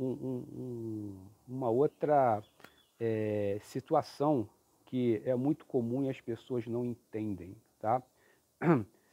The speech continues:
É, como nós estamos presos numa matriz de controle, né, a gente, é, e numa barreira de frequência,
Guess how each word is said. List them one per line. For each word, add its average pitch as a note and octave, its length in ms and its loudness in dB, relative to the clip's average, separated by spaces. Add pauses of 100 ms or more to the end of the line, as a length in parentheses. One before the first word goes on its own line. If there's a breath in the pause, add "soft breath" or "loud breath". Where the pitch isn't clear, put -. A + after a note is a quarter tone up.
(260 soft breath)
É, A2+ 880 4 (1160)
como A#3 260 2
nós F3 220 6
estamos D3 460 -2
presos B2 520 2 (680 loud breath)
numa A#2 220 -2
matriz A2 340 -6
de A2 80 -12
controle, G#2 720 -2 (300)
né, A2+ 220 -4
a A2+ 140 -4
gente, B2 480 -8 (440 soft breath)
é, - 580 -6
e A#2+ 200 -2
numa C3 200 2
barreira B2+ 380 2
de A2+ 100 -6
frequência, B2 800 -6